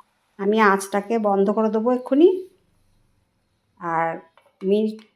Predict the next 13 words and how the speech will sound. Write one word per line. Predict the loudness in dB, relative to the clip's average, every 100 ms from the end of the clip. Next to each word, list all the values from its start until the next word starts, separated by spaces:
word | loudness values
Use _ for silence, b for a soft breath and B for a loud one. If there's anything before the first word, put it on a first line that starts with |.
| -10
কিছু | -8 -4 -2 -2 -4 _ _ _ _ -20
সময়ের | -10 -4 0 0
জন্যে | 0 2 2 0 -2 -8 _ -14
ঢাকনাটা | -10 -6 -4 -4
বন্ধ | -2 0 -2 -4
করে | -6
রাখবো। | -10 -14 -20 _ _ _ _ -14
তাহলে | -6 -4
আজকে | 0 -2 -2 -6 -6 -4
তোমাদের | 0 0 2 2
এই | 0 -2 -4
আচারি | -4 0 0 2 0 -4 -12 _ _ -14
কুমড়োর | -2 0 2 0